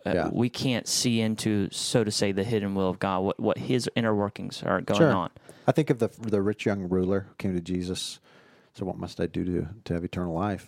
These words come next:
Speaker 1: Yeah.
Speaker 2: So we might think, "Oh, he's a seeker. He wants to know the Lord." Well, the Lord told him and he rejected it.
Speaker 1: Right. Good point.
Speaker 2: Because he loved his riches.
Speaker 1: Yeah.
Speaker 2: So the, the, I guess you could say there's different kinds of seeking. It,
Speaker 1: Mm-hmm.
Speaker 2: like you said, there's self-centered and there's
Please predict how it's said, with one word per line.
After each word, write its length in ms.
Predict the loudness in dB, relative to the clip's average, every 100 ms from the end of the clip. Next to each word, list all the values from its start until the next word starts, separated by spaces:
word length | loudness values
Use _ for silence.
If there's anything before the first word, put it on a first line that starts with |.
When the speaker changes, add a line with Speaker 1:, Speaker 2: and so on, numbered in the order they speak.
| -10
Speaker 1:
Yeah. 180 | -8 -8 -16 -20 _ -20 -20 -20 _ _ -10
Speaker 2:
So 160 | -2
we 60 | 0
might 140 | 0
think, 160 | -2 0
"Oh, 120 | 0
he's 160 | 0 -2
a 40 |
seeker. 520 | -2 -2 0 -2 -2
He 80 | -10
wants 460 | -8 -8 -6 -6 -6
to 100 | -4
know 120 | -4
the 100 | -2
Lord." 280 | -2 -4 -6 -10
Well, 120 | -8 -2
the 40 |
Lord 220 | 0 0
told 260 | 0 -2 0
him 120 | -2
and 80 | -2
he 40 |
rejected 440 | -4 -4 -4 -4 -8
it. 160 | -8 -10 -10
Speaker 1:
Right. 240 | -8 -8 -10 _ -8
Good 120 | -6
point. 60 | -2
Speaker 2:
Because 280 | -2 -4 -6
he 100 | -6
loved 260 | -4 -6
his 260 | -6 -10 -8
riches. 580 | -8 -6 -6 -8 -10 -14 -6
Speaker 1:
Yeah. 120 | 0
Speaker 2:
So 220 | 2 0 -6
the, 200 | 0 0 0
the, 180 | -4
I 60 | -2
guess 240 | -4 -6
you 60 | -8
could 140 | -8
say 120 | -4 -4
there's 160 | -4
different 380 | -4 -4 -4 -10
kinds 320 | -6 -4 -4
of 80 | -6
seeking. 480 | -4 -4 -4 -6 -6
It, 120 | -10 -12 -10
Speaker 1:
Mm-hmm. 140 | -6 -4
Speaker 2:
like 180 | -6
you 60 | -8
said, 180 | -8 -8
there's 160 | -6
self-centered 540 | -2 -2 -2 -4 -4 -6
and 100 | -6
there's 220 | -6 -8